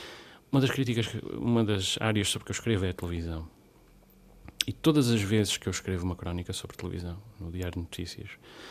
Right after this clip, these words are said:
a caixa de comentário dos leitores quer que eu debata se a R T P deve ser pública ou privada,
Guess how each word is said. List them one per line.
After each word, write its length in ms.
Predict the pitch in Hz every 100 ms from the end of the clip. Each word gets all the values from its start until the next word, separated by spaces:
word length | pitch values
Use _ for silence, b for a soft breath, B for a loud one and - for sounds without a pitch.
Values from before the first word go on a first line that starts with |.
| B B B B
a 60 | -
caixa 340 | - 123 -
de 60 | 110
comentário 400 | 113 101 101 95
dos 120 | 95
leitores 640 | 95 95 - 104 98 - - - _ _ _ - _ _
quer 380 | - 107 107 - -
que 140 | - 104
eu 60 |
debata 600 | 92 95 98 98 - 117 - _ _ _ _ _ _ _ _
se 340 | - - - 120
a 40 |
R 100 | 117
T 140 | - 123
P 120 | 123
deve 160 | 120 117
ser 140 | 123
pública 380 | 123 117 123 120
ou 20 |
privada, 420 | 120 120 107 92